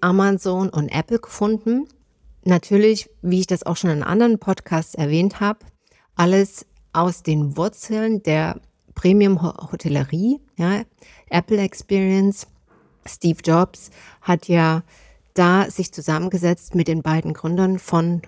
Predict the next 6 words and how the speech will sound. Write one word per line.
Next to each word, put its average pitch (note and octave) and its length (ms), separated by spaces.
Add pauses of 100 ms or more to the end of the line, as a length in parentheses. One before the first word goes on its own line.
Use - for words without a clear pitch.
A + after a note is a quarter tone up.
Four E3+ 320
Seasons E3+ 720
und D#3+ 400 (120)
Ritz-Carlton D#3+ 840
jeweils F3 480 (480)
und E3+ 480